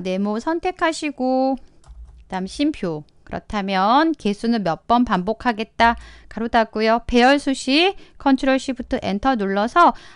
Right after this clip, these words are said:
아래까지 수식을 복사해 주시면 되겠습니다. 네, 다음은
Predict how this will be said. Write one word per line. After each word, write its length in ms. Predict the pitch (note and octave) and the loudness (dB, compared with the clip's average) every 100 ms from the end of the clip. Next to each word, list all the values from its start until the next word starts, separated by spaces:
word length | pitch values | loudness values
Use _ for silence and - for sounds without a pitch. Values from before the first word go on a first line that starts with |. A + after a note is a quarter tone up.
| - | -4
아래까지 640 | G3+ A3+ C#4+ D#4 C4+ C4 | 0 2 0 2 2 0
수식을 520 | B3+ C#4 - B3+ A3 | -4 -6 -4 -4 -4
복사해 640 | G#3+ C4 B3 - C4 B3+ A3+ | -4 -6 -8 -2 0 0 -2
주시면 480 | - E3+ - G3+ A3+ | -6 -12 -6 -4 -4
되겠습니다. 800 | A3 G#3+ - F3+ E3+ - - - - - - _ _ _ _ _ _ _ _ _ _ _ _ _ _ _ _ _ _ _ _ _ _ _ _ G3 F#3 _ _ _ | -4 -6 -8 -10 -10 -10 -12 -14 -20 -20 -20 _ _ _ _ _ _ _ _ _ _ _ _ _ _ _ _ _ _ _ _ _ _ _ _ -20 -20 _ _ _
네, 320 | - G#3 G#3 - | -12 -8 -8 -6
다음은 800 | - G#3+ A#3+ G#3 A3+ D#4 G4+ | 0 2 2 2 2 0 0